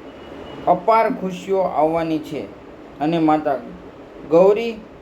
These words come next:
અને ભોલે શંકરના આશીર્વાદ વરસવાના છે. તો મિત્રો, વીડિયોમાં આગળ વધતા પહેલા જો તમે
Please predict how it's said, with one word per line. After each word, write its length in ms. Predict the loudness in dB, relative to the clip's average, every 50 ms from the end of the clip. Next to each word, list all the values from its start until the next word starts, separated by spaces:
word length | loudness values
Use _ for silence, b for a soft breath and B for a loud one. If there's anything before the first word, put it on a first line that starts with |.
| -20 -12 -8
અને 180 | -4 -2 -2 -2
ભોલે 420 | -2 -2 -2 -2 0 0 0 -2
શંકરના 760 | -2 -4 -4 -6 -4 -4 -4 -4 -2 -2 0 0 0 0 0 -2 -6 -10 -16 -18 -18 -16 -10 -4
આશીર્વાદ 640 | -4 -4 -4 -2 -2 0 2 4 4 4 4 2 0
વરસવાના 640 | 0 0 0 0 -2 -2 -4 -6 -6 -4 -4 -4 -4
છે. 180 | -4 -6 -6 -6 -4
તો 80 | -4 -4
મિત્રો, 380 | -2 -2 -2 0 2 2 2
વીડિયોમાં 720 | 4 4 2 0 0 0 2 2 2 4 4 2 2 0 -2 -8 -14 -18 -18 -18 -18 -20 -18 -8 -2 2
આગળ 240 | 2 4 4 4 4
વધતા 360 | 4 2 0 2 2 2 2
પહેલા 340 | 4 2 2 2 2 2 0
જો 180 | 2 0 0
તમે 380 | 0 0 -2 -2 -2 -4 -4